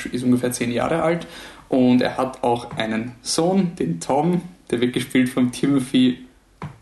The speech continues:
vom Timothy wird er gespielt. <laughs> Und auf jeden Fall geht es relativ, äh, zu Beginn eben darum, dass die Erde sterben wird und was wird aus der Menschheit werden.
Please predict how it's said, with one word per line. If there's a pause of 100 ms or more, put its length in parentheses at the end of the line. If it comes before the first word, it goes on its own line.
(880)
vom
Timothy
wird
er
gespielt. (120)
<laughs>
Und (520)
auf
jeden
Fall
geht
es
relativ,
äh,
zu
Beginn
eben
darum,
dass
die
Erde
sterben
wird
und
was
wird
aus
der
Menschheit
werden.